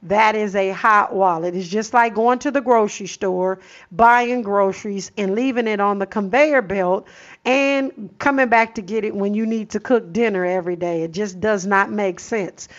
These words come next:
So what you do is you buy your Bitcoin on these platforms if you want to utilize them,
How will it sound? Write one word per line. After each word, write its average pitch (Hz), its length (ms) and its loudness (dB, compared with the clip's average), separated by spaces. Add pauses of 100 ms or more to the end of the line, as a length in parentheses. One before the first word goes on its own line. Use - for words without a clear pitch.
(160)
So 202 600 2 (160)
what 214 300 0
you 226 100 -4
do 269 320 2
is 180 180 -2
you 220 140 -4
buy 214 380 4
your 254 200 2
Bitcoin 226 640 -4
on 214 140 -4
these 226 180 -8
platforms 202 640 -2
if 208 160 -8
you 220 100 -8
want 247 180 0
to 294 60 -2
utilize 208 600 2
them, 180 180 -4